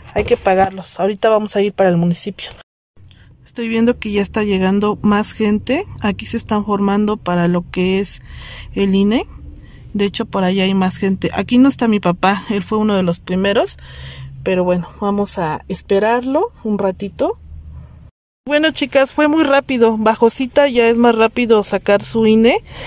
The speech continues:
De hecho, ahorita mi papá afortunadamente alcanzó porque parece que ya se va a suspender temporalmente por las votaciones, por las elecciones próximas.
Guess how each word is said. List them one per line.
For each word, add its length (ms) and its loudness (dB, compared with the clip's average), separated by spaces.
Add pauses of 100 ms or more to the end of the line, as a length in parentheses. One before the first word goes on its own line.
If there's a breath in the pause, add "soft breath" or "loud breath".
(220 loud breath)
De 120 6
hecho, 180 2
ahorita 300 2
mi 120 4
papá 420 0
afortunadamente 680 2
alcanzó 480 0
porque 300 -2
parece 320 2
que 140 -8
ya 360 2
se 160 -2
va 100 4
a 40 -2
suspender 480 2
temporalmente 840 4 (400 loud breath)
por 160 2
las 180 0
votaciones, 880 2
por 180 -2
las 160 0
elecciones 600 2
próximas. 720 0